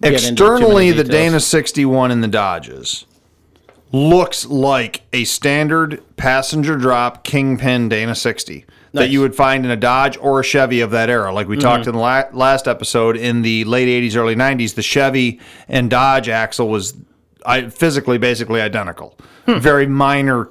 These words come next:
Speaker 2: differences,
Speaker 1: Yeah.
Speaker 2: you know. Uh, the Dana sixty-one was in these diesel-powered trucks,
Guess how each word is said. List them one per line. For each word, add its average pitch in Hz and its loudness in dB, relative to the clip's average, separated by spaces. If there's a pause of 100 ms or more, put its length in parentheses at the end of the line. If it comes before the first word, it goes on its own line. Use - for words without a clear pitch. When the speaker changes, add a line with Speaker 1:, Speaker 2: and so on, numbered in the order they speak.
(240)
Speaker 2:
differences, 110 0
Speaker 1:
Yeah. 120 -6
Speaker 2:
you 107 -2
know. 104 -2 (440)
Uh, 127 0 (420)
the 147 0
Dana 196 2
sixty-one 131 0 (920)
was 147 4
in 147 0
these 131 0
diesel-powered 143 2
trucks, 123 0